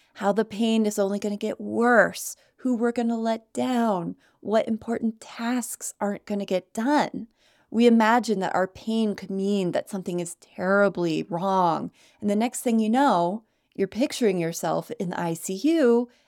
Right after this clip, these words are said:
and worrying about who is going to feed your dog. But none of this is actually happening in the current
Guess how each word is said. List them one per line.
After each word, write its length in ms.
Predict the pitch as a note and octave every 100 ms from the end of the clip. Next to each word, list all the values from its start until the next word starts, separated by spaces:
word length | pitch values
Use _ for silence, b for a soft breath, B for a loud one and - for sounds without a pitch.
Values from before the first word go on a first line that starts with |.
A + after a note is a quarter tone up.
| b
and 140 | G#3+
worrying 420 | G3 G3 F#3+ G3 G#3
about 340 | G3+ E3 F3
who 120 | F#3+
is 100 | F#3
going 240 | - E3 D#3+
to 60 |
feed 300 | - D#3 D3+
your 100 | E3
dog. 440 | E3 C4 A#3+ - -
But 140 | G3
none 300 | G#3 A3 B3+
of 140 | C#4 F#3+
this 220 | F3+ F#3
is 100 | F3+
actually 500 | - E3+ - - F#3
happening 680 | F3+ G3+ A3 C4+ A#3+ E3+ D#3+
in 140 | - E3+
the 80 |
current 440 | F3 - D#3 D3+